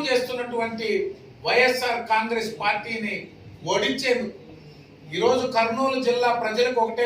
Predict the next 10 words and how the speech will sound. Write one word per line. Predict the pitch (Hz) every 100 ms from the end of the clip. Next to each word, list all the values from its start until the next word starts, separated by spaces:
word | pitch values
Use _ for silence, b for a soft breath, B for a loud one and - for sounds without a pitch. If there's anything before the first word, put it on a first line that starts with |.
| 226
విజ్ఞప్తి | 214 233 214 160 190
చేస్తున్నాం. | 190 - 160 - - - - - - - - 247
ఐదు | 269 269 -
సంవత్సరాలు | 311 269 - 277 269 277 254 - - - - - - - - - 156
మోసం | 269 269 294 277
చేసిన | 262 254 262 247
వైఎస్ఆర్ | 226 240 240 240 226 -
కాంగ్రెస్ | 202 202 202 - 175
పార్టీ | 175 170 165 160 156 156 147 147 - - 175 - -
రెండు | 247 269